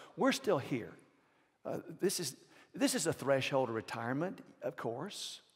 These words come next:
How long? I don't know. Years, probably. But this is a transition.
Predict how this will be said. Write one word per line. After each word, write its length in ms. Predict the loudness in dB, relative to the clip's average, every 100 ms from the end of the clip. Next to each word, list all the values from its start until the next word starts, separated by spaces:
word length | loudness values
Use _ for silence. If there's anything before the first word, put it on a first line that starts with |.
| _ -4
How 160 | 0
long? 240 | 2 2 0
I 100 | -2
don't 200 | -4 -6
know. 240 | -6 -4
Years, 540 | -4 -6 -6 -10 -12 -12
probably. 460 | -8 -6 -8 -10 -14 _ -20 _ _
But 100 | -8
this 160 | -4 -4
is 100 | -6
a 60 |
transition. 540 | -4 -2 -2 -4 -10